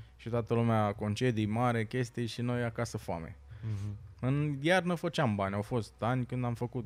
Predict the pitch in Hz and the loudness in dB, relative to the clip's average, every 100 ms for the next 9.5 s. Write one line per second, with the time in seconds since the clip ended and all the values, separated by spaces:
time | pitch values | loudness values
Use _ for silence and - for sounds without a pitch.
0 | 107 117 113 107 113 - - - 117 113 | -4 -2 -2 -4 -8 -14 -12 -4 0 2
1 | 107 107 104 - 104 107 - 101 101 101 | 2 0 -2 -6 -8 -8 -2 -2 0 -2
2 | 101 104 101 90 98 107 98 90 90 - | 0 0 0 -2 -2 -2 -2 -6 -10 -4
3 | 113 107 107 107 - - - _ 104 107 | 0 0 0 -2 -6 -16 -20 _ -8 -4
4 | 113 120 127 113 - 120 - 120 117 110 | -4 -2 0 0 2 0 2 2 2 4
5 | 113 117 110 127 147 143 - - - - | 2 4 4 4 2 0 -4 -18 -20 -10
6 | 123 135 139 131 123 131 143 120 127 107 | -4 0 2 2 -2 -2 0 2 2 2
7 | 95 123 131 - 113 143 151 - 123 117 | 0 0 0 0 0 2 0 0 -6 -8
8 | 120 - 123 110 113 - 92 - - - | -8 -6 -6 -6 -10 -10 -12 -14 -20 -14
9 | 113 113 - 123 | -12 -10 0 2